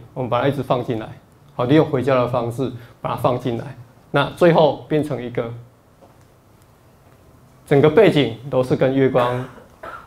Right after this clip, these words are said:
相似的。好，那，呃，呃，但是只有一个基因，一两个基因，大概百分之五的一个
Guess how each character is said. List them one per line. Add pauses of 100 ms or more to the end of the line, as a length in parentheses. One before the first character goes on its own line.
(200)
相
似
的。 (540)
好， (200)
那， (260)
呃， (420)
呃，
但
是
只
有
一
个 (500)
基
因， (100)
一
两
个
基
因， (180)
大
概
百
分
之
五
的
一
个